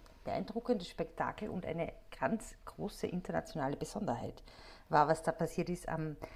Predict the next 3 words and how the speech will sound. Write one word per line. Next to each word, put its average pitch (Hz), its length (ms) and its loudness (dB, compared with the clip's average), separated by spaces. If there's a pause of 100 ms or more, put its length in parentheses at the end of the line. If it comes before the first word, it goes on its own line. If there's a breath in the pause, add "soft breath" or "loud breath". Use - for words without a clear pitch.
(240 loud breath)
Rathausplatz. 180 840 6
Aber 180 560 12 (680 loud breath)
weil 180 480 10